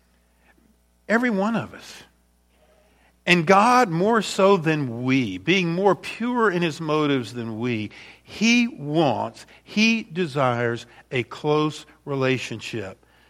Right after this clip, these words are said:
The creator God of the universe, I, I was thinking <laughs> about that the other day. I mean, God, think, God wants to relate, God, he who existed before anything existed.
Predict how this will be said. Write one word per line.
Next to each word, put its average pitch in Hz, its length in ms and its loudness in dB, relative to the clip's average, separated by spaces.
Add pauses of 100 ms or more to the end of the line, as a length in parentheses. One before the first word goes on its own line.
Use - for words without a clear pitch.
(120)
The 139 100 -10
creator 208 480 2
God 185 380 0
of 147 80 0
the 143 60 -4
universe, 139 400 -2
I, 160 160 -4
I - 20 -6
was 185 140 -6
thinking - 340 -6
<laughs> 214 60 -8
about - 240 -2
that 156 140 0
the 151 120 -4
other 143 160 -2
day. 131 300 -2 (1080)
I 190 60 -12
mean, 165 300 -2
God, 254 580 -2 (160)
think, 175 460 -4
God 359 440 4
wants 254 180 0
to 262 40 0
relate, 226 240 4
God, - 180 6 (140)
he 339 320 12
who 285 160 8
existed 240 600 4
before 254 360 6
anything 247 380 6
existed. 190 680 2